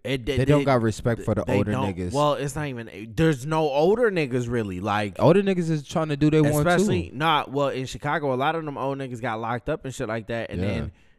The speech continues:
Speaker 1: like you said, yeah, you, it, it is some of us trying to do the ones and twos, but it's also a lot of, like, at least out here, I can't speak for a lot of other places,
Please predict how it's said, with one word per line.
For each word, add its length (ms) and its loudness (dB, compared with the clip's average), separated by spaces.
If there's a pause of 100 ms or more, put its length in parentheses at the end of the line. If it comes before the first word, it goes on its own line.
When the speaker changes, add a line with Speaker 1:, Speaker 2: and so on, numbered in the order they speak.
(100)
Speaker 1:
like 180 -4
you 80 -6
said, 140 -8
yeah, 320 -2
you, 320 -6
it, 340 -8
it 140 -2
is 180 -2
some 160 -8
of 60 -8
us 240 -8 (160)
trying 220 -8
to 60 -6
do 140 -6
the 80 -6
ones 240 -8
and 80 -16
twos, 300 -6
but 180 -8
it's 380 -10 (400)
also 760 2
a 80 -6
lot 240 -2
of, 320 -8
like, 220 -8
at 160 -6
least 260 -8
out 200 -10
here, 600 -12
I 80 -12
can't 260 -14
speak 240 -12
for 140 -8
a 40 -4
lot 180 -4
of 120 -4
other 140 -6
places, 500 -10